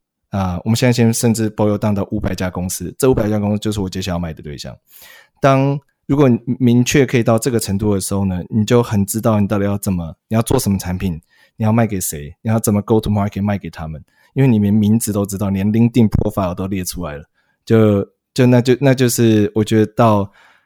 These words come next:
一般来讲，以最早期的公司，这是最好的方式。嗯，这，这一套也是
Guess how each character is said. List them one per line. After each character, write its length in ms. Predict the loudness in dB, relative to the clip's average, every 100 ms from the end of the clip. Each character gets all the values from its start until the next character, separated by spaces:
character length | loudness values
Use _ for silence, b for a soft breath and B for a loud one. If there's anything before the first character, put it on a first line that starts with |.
| b _
一 60 | 0
般 120 | 4
来 120 | 4
讲， 120 | 4 2
以 200 | 2 -2
最 200 | 0 0
早 200 | 0 -2
期 160 | -4
的 100 | -4
公 180 | -2 -2
司， 160 | -2 -4
这 140 | -4
是 80 | -4
最 140 | -4
好 180 | -6 -8
的 80 | -12
方 180 | -14 -12
式。 260 | -12 -12 -14 _ _ _ _ _ _
嗯， 300 | -4 0 0 2
这， 160 | 2 2
这 160 | 2
一 100 | 2
套 280 | 2 4 4
也 120 | 4
是 480 | 0 0 2 2 0